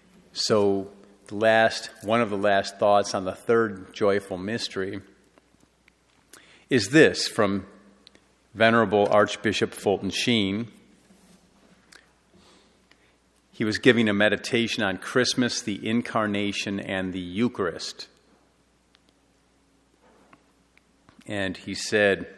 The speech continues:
in a book called The Divine Romance, and remember, we're all supposed to be romantic,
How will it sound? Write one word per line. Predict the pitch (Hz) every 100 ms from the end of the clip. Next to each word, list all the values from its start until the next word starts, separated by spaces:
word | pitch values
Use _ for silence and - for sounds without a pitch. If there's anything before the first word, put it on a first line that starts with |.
| - - _ _ _ _ - _ _ _ _ _ _ _ _ _ _ _ _
in | 113 101
a | 92 87 - - _ _ _ _ _ _ _ _ _ _ _ _ _ _ _ _ _ _ _ _ _ _ _ -
book | 123 - -
called | 123 107 98 98 92 - - _ _
The | 113
Divine | 101 95 104 107 101 98
Romance, | 101 110 98 90 87 107 - - - _ _ _ _ _ _ _ _ _ _ _ _ _ _ _ _ _ _ -
and | 107
remember, | 110 139 104
we're | 98 98
all | 117
supposed | - 120 107
to |
be | 107 98
romantic, | 95 92 95 104 110 - - -